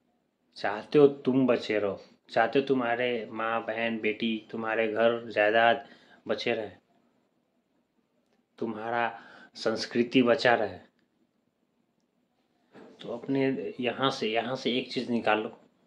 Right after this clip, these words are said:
जो ये बात समझ जाओ,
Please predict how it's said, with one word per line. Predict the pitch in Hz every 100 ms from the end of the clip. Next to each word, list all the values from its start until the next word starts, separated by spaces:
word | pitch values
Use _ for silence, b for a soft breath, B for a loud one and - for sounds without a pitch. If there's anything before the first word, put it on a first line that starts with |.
| _ _ _ _ _ _ _ _ _ -
जो | 113 123 120 113 95 80 76 - _ - - -
ये | 139 156 170 165 -
बात | 127 127
समझ | 147 139
जाओ, | 147